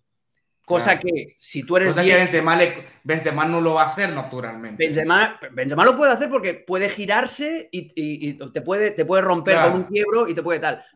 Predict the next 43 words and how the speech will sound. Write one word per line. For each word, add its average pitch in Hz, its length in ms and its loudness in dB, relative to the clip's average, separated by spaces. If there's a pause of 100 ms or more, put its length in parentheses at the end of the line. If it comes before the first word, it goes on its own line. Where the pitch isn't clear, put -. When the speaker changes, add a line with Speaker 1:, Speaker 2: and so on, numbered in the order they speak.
Speaker 1:
Pero 151 180 -2
lo 151 100 -2
que 156 80 0
voy 202 180 0
es 185 120 -6
que 156 120 -6
si 143 220 -10
quieres 196 240 -6
jugar 220 200 0
de 214 100 -2
primeras 190 360 -4
con 175 200 -2
él, 214 260 -4 (600)
es 160 160 -2
mucho 226 280 0
más 202 180 -4
fácil, 139 380 -6
siendo 190 400 -4
zurdo, 147 500 -4
viniendo 170 480 -6
tú 190 120 -4
desde 156 200 -4
la 143 140 -4
posición 147 300 -6
Speaker 2:
Vale. 180 100 -6
Speaker 1:
de 180 100 -4
nueve, 170 360 -4 (280)
corriendo 175 500 0
hacia 185 180 -2
el 180 60 2
balón, 180 300 2
hacia 143 240 -6
tu 135 140 -10
propia 180 260 -6
portería, 185 580 -6 (280)
porque 123 240 -10
es 156 80 -12
tu 123 120 -14
pierna 170 280 -4
natural, 196 560 -4
para 170 280 -4
mandarla 143 460 -6
allí, 208 380 -8